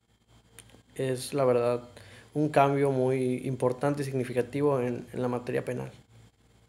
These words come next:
ya que con otros sistemas todo era diferente. Era, eran unos tipos de... Bueno, el proceso era diferente. En estos, en este nuevo sistema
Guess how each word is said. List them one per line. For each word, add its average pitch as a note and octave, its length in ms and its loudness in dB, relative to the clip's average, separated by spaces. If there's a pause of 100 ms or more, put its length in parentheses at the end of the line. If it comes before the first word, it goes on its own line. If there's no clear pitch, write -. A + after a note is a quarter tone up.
(300)
ya B2 160 -2
que B2+ 140 -4
con B2+ 160 0
otros B2 240 -2
sistemas B2+ 760 -4 (380)
todo B2+ 200 2
era C3+ 100 4
diferente. B2+ 600 -4 (640)
Era, B2+ 560 -4 (680)
eran C#3+ 520 -2
unos C3+ 360 -4 (160)
tipos C#3 360 -2
de... B2+ 420 -4 (880)
Bueno, C#3+ 200 2
el B2 100 2
proceso C3+ 380 -2
era C#3 80 -2
diferente. B2+ 500 -8 (1120)
En C#3 180 0
estos, C#3 760 0
en D3 100 -2
este C#3+ 160 0
nuevo D#3 160 4
sistema D3 680 0